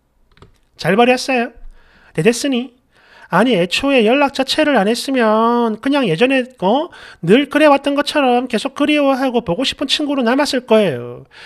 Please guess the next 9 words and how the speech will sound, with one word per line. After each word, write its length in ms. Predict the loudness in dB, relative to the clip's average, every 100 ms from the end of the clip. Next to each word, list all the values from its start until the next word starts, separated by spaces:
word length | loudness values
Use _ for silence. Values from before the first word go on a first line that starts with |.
| -20 -2
그런 240 | 2 4
만큼 640 | 2 0 0 -2 0 -2 -4
아쉬운 400 | -2 -2 0 -2
게 100 | 0
없다면 520 | 0 0 0 2 0 0
지금 360 | -2 -2 -2 -2
뭐 180 | -2
이거 180 | 0 -2
거짓말이겠지만 1300 | -4 -4 0 2 2 -2 -2 0 0 0 -2 -4 -8